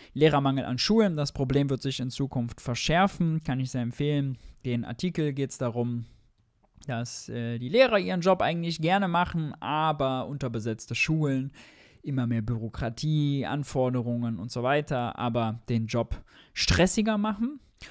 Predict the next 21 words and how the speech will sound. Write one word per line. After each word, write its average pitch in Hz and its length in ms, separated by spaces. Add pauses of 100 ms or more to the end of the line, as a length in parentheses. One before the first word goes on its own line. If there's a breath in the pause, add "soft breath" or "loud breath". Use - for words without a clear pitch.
(320 loud breath)
Und, 175 1040
ähm, 151 880
deswegen 170 680
fordert 185 560
unter 170 280
anderem 147 680 (880 loud breath)
Aladin 208 480
El 185 240
Mafalani, 156 920 (260)
ihr 135 100
kennt 143 280
ihn, 220 240
war 147 120
zweimal 180 460
bei 160 200
Thilo 160 280
zu 143 200
Gast 127 340
im 131 180
Interview, 151 760 (460 loud breath)
fordert 175 720